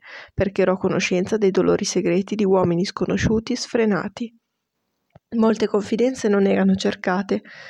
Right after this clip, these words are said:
Spesso ho finto di dormire, di essere preoccupato, oppure mostravo uno stile frivolezza quando mi rendevo conto da qualche segno inconfondibile che si profilava all'orizzonte una rivelazione intima.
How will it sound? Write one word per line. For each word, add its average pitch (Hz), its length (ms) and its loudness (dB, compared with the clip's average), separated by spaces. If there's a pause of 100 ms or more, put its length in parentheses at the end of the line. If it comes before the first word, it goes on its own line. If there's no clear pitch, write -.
(100)
Spesso - 420 0
ho 214 40 2
finto 220 360 0
di 196 100 -4
dormire, 196 600 4
di 185 80 0
essere 202 280 0
preoccupato, 196 800 0
oppure - 320 0
mostravo 214 540 0
uno 202 140 4
stile 254 360 -2
frivolezza 202 680 0
quando 214 220 2
mi 214 140 4
rendevo 233 380 2
conto 277 400 -2
da 202 80 2
qualche 208 280 -2
segno 214 300 2
inconfondibile 208 840 0 (420)
che - 160 -4
si 196 140 -4
profilava 196 500 0
all'orizzonte 208 760 0
una 208 160 2
rivelazione 202 600 0
intima. 190 580 -2